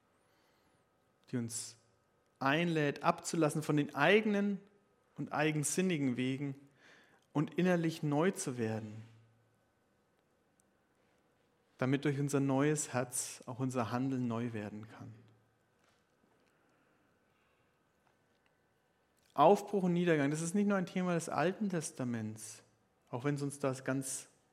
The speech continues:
plastisch und gut anschaulich dargestellt wird.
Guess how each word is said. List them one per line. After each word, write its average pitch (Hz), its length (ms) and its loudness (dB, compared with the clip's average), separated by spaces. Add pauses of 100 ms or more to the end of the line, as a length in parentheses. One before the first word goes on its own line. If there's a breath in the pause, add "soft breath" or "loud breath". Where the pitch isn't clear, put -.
(260)
plastisch 143 640 -4
und 123 260 -8 (380 loud breath)
gut 151 280 -6 (180)
anschaulich 175 560 6
dargestellt 143 600 0
wird. 113 220 -8